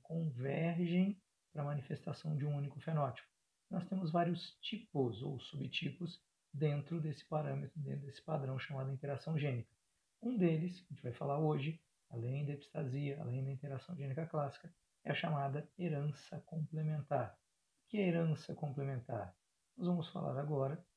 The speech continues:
de um tipo de interação no qual um gene dominante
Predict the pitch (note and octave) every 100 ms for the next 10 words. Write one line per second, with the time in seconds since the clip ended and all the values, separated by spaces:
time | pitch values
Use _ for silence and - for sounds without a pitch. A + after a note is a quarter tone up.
0 | _ - E3 F3+ F3+ D#3+ D#3 C#3+ C3+ C3
1 | C3+ C3+ C3+ - D3+ E3+ - _ _ D#3+
2 | D#3+ - D#3 C3 A2+ - - D#3 E3 D#3+
3 | C#3+ A#2 C3+ C3 A#2+ A#2 G#2+ A#2 A2+ C3+
4 | D#3 F#3+ A3 G3+ F3+ D3 C3+ C3+ C#3 -
5 | - G#3 B3 -